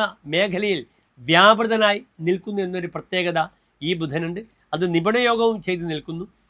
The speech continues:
ചെറിയൊരു മൗഢ്യമുണ്ടെങ്കിലും ബുധൻ വീണ്ടും കർമ്മത്തിൽ നല്ലൊരു മാറ്റത്തോടുകൂടി പത്താം തീയതി മുതൽ തുലാം രാശിയിലേക്ക് സഞ്ചരിക്കുന്നു. അതിനാൽ കർമ്മമേഖലയിൽ ചില സുപ്രധാനങ്ങളായ സഞ്ചാരങ്ങളൊക്കെ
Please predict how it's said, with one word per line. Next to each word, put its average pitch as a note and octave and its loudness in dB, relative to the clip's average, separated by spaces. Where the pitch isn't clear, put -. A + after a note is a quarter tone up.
ചെറിയൊരു A#3 0
മൗഢ്യമുണ്ടെങ്കിലും F3 -2
ബുധൻ F3 0
വീണ്ടും A#3 0
കർമ്മത്തിൽ G3 -2
നല്ലൊരു F#3 0
മാറ്റത്തോടുകൂടി F#3 -2
പത്താം A3 2
തീയതി G3 2
മുതൽ E3+ 2
തുലാം G#3 4
രാശിയിലേക്ക് G3 2
സഞ്ചരിക്കുന്നു. C3 -6
അതിനാൽ E3+ -2
കർമ്മമേഖലയിൽ F3 -4
ചില F3+ -4
സുപ്രധാനങ്ങളായ F3+ -2
സഞ്ചാരങ്ങളൊക്കെ G3 2